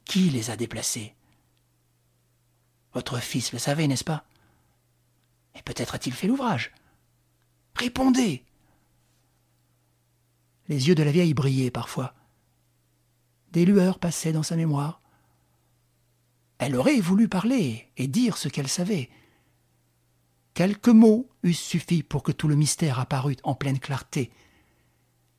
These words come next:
Et l'on sentait qu'à la première occasion, ces quelques mots se formeraient en elle et lui viendraient aux lèvres. Raoul et Catherine en avaient l'impression profonde et anxieuse.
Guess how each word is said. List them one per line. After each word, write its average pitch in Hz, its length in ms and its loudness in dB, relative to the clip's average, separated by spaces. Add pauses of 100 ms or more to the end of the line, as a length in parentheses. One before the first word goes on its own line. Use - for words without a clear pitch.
(300)
Et 165 60 0
l'on 180 120 6
sentait 233 300 2
qu'à 214 120 0
la 202 80 2
première 254 420 4
occasion, 208 440 -2 (480)
ces - 140 -4
quelques - 320 -4
mots 226 260 6
se - 160 -6
formeraient 190 600 2
en 190 100 2
elle 170 180 2 (220)
et 170 80 6
lui 185 140 6
viendraient 190 340 2
aux 185 60 2
lèvres. 123 320 -4 (1400)
Raoul 214 380 4
et 196 80 2
Catherine 220 400 2 (320)
en 147 140 2
avaient 180 180 4
l'impression 180 600 2
profonde 113 640 -6 (440)
et 165 100 2
anxieuse. 127 600 -2